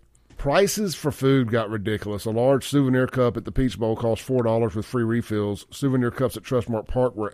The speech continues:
eight dollars with no refills. Draft beer at Peach Bowl was eight bucks. Trustmark was twelve and up."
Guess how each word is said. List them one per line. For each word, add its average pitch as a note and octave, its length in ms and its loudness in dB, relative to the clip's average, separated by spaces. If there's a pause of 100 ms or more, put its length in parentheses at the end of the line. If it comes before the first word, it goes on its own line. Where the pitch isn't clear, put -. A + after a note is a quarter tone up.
eight B2+ 220 -2
dollars G2+ 420 -4 (440)
with A2+ 120 -2
no C3 140 6
refills. G#2+ 760 0 (140)
Draft B2 380 0
beer C3+ 180 4
at - 80 -2
Peach A2+ 240 -2
Bowl A#2 240 2
was G#2+ 260 -4
eight C3 220 0
bucks. B2+ 360 -2 (200)
Trustmark A2+ 540 0 (140)
was A2 340 -4
twelve A2+ 400 -2
and G2+ 100 -6
up." F2+ 180 -10